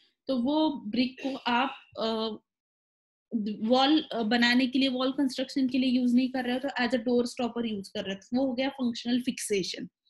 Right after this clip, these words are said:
जिस किसी भी object को आप जिस purpose के लिए वो design हो रहा है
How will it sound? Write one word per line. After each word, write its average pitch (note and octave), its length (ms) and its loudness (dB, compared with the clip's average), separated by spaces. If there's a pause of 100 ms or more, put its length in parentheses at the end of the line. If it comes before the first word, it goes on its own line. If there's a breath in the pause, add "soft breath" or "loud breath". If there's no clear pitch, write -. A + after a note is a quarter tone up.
(600 soft breath)
जिस C#4 280 2
किसी D4+ 300 0
भी D4+ 460 2
object A3+ 520 -2
को G#3+ 340 -4 (340 soft breath)
आप B3 220 0 (540)
जिस C4 280 2
purpose C#4+ 460 0
के D#4+ 120 0
लिए D#4 160 4
वो D#4+ 140 2
design B3+ 440 2
हो B3+ 120 0
रहा A#3+ 260 0
है A#3 280 -6